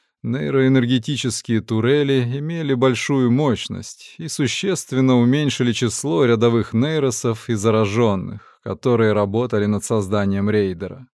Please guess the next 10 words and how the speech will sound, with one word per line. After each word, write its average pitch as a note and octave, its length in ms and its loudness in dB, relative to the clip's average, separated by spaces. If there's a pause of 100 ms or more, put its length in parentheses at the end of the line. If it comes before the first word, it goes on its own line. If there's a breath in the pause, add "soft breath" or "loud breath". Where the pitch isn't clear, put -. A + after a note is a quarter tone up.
(360)
Уйти C#3 540 -4
удалось D3+ 560 4
единицам, B2+ 1000 0 (120)
и D3 80 -10
их D2+ 380 -6
поисками C#3+ 640 0
придётся C3 640 -2
заняться B2 520 2
как A2 200 -4
следует. G2+ 720 -4